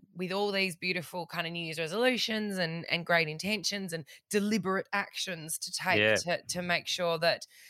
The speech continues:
Speaker 1: the year is gonna be better than the one that, that went before it. But it takes time and people are busy. So I think
Speaker 2: Yeah.
Speaker 1: this is a good kind of grounding to go, right, we're a quarter down of two thousand and twenty-two.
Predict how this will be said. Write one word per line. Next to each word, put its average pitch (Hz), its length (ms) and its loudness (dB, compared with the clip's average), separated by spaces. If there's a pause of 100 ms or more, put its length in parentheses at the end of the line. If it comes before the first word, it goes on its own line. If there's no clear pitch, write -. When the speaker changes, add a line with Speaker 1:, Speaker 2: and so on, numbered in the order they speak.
(320)
Speaker 1:
the 196 120 2
year 170 320 0
is 165 100 -2
gonna 170 160 -2
be 165 140 -2
better 160 240 2
than 151 180 -4
the 147 80 -2
one 151 240 -2
that, 147 160 -4 (160)
that 147 160 -2
went 156 220 -4
before 202 400 0
it. 160 160 2
But 226 160 -2 (100)
it - 100 -2
takes 381 360 -4
time 240 600 -2
and 170 220 -4 (640)
people 311 260 2
are 302 60 2
busy. 285 420 0
So 220 480 4 (100)
I 220 120 0
think 117 60 -4
Speaker 2:
Yeah. 120 240 6 (340)
Speaker 1:
this 247 160 0
is 247 120 -2
a 254 60 0
good 220 320 -6
kind 247 240 0
of 220 60 -4
grounding 214 420 4
to 180 100 -6
go, 185 160 2
right, 202 280 4
we're 156 100 -2
a 170 60 -4
quarter 247 420 4
down 208 380 4
of 170 120 -2
two 196 200 -2
thousand 190 280 2
and 180 120 -4
twenty-two. 180 880 0